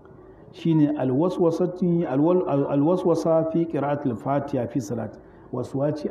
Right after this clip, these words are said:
waswasi a cikin karatun Fatiha a sallah. Haisu qad takha-, haisu, haisu qad takharaja natijatu tikrar lil huruf aw al kalimat wa tafkhimha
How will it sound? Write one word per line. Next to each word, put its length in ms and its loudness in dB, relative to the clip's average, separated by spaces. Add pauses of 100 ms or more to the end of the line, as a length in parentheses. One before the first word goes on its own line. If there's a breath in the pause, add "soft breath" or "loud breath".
waswasi 680 -2
a 60 -8
cikin 220 -4
karatun 560 -6 (400)
Fatiha 400 -4
a 40 -12
sallah. 360 -8 (500)
Haisu 260 -2
qad 200 -4
takha-, 400 -2
haisu, 340 0 (200)
haisu 340 -2
qad 200 -4
takharaja 680 0 (360 loud breath)
natijatu 480 -2
tikrar 400 -2
lil 300 2
huruf 380 -2 (100)
aw 100 0
al 80 -2
kalimat 540 -4 (320 loud breath)
wa 100 -4
tafkhimha 680 2